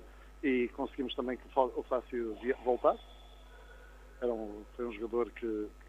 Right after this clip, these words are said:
também pertencia, no fundo, ao grupo. Bem, no fundo, estamos felizes e penso que os sócios do Portimonense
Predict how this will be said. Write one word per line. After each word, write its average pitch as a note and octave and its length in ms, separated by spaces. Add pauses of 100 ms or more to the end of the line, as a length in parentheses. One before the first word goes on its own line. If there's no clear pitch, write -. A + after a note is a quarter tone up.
(580)
também C3 200
pertencia, C#3+ 480
no C3+ 120
fundo, C3 260
ao C3+ 100
grupo. D#3+ 220 (560)
Bem, - 120 (180)
no D3+ 140
fundo, D#3+ 320
estamos C#3 340
felizes C3 460
e G#2 260 (480)
penso C3 280
que B2+ 100
os A2+ 120
sócios A#2+ 380
do A2+ 80
Portimonense A2+ 640